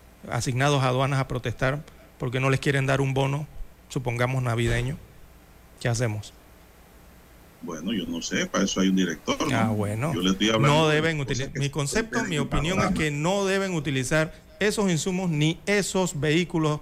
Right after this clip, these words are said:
Speaker 1: oficiales para sus protestas. Protesten,
Speaker 2: Bueno,
Speaker 1: pero,
Speaker 2: usted puede, usted
Speaker 1: pero
Speaker 2: puede
Speaker 1: de
Speaker 2: tener
Speaker 1: otra
Speaker 2: razón.
Speaker 1: forma.
Speaker 2: Yo no le digo que usted no puede tener razón, don César, yo no
Speaker 1: Ajá.
Speaker 2: vine aquí a pelear con usted.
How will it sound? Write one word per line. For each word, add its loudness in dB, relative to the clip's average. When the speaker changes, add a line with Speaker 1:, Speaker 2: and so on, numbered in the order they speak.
Speaker 1:
oficiales 0
para 0
sus 0
protestas. -6
Protesten, 0
Speaker 2:
Bueno, 2
Speaker 1:
pero, 4
Speaker 2:
usted 0
puede, 2
usted 2
Speaker 1:
pero 0
Speaker 2:
puede 2
Speaker 1:
de -2
Speaker 2:
tener 0
Speaker 1:
otra 0
Speaker 2:
razón. 0
Speaker 1:
forma. -6
Speaker 2:
Yo -2
no 2
le 2
digo 0
que -2
usted -4
no -6
puede -6
tener 0
razón, -2
don -2
César, -4
yo 4
no 4
Speaker 1:
Ajá. 4
Speaker 2:
vine 4
aquí 0
a 2
pelear -2
con -4
usted. -4